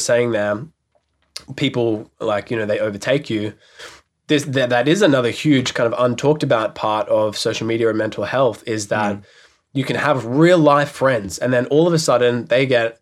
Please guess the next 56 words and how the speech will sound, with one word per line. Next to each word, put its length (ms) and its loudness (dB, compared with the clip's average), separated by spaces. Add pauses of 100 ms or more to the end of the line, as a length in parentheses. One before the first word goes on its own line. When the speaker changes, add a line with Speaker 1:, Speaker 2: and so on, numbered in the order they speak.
(200)
Speaker 1:
thousands 560 0
more 200 2
followers 480 2
than 180 -6
you, 220 -4
and 160 -2
they've 180 0
Speaker 2:
Yeah. 80 0
Speaker 1:
completely 380 -4
forgotten 360 -2
about 300 -6
you. 280 -14
Speaker 2:
Mm. 640 -4
Speaker 1:
And 280 2
it's 100 -4
super 220 2
important 320 0
to 80 0
remember, 260 2
'cause 140 -4
this 160 -2
has 80 -6
happened 280 -2
to 80 -4
me 140 4
a 60 4
few 160 0
times 340 -2
recently 360 0
as 120 -8
well, 540 2
Speaker 2:
Mm. 300 -4
Speaker 1:
is 120 -2
that 160 2
no 60 0
matter 220 0
how 200 0
much 240 0
you 100 0
give 300 -4
to 140 -2
a 40 -4
person, 480 -2
no 120 -2
matter 200 0
how 240 0
much 360 0 (240)
you 100 -2
provide 380 0
value 280 2
to 140 -6
them 320 2
or 280 4
have 180 -2
a 80 0
deep, 360 -4